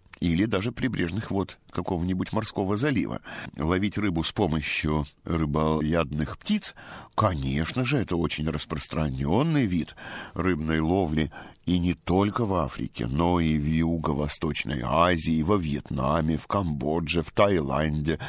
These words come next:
в Бирме, э, в Индонезии. По крайней мере, в северных областях Индонезии на многих островах тоже пользуются рыбоядными птицами, чтобы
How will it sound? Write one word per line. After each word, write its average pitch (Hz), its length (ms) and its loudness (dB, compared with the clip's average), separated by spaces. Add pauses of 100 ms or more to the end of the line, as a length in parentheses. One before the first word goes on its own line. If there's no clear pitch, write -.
(140)
в 80 220 -2
Бирме, 87 640 2 (280)
э, 87 160 4
в 87 120 2
Индонезии. 101 1040 2 (280)
По 82 100 0
крайней 80 200 0
мере, 73 180 0
в - 80 -4
северных 65 520 -2
областях 76 480 -4
Индонезии 78 540 0
на 78 120 0
многих 78 300 -2
островах 90 420 2 (320)
тоже 107 320 2
пользуются 92 800 0 (220)
рыбоядными 80 640 2
птицами, 80 460 -2
чтобы 78 340 -2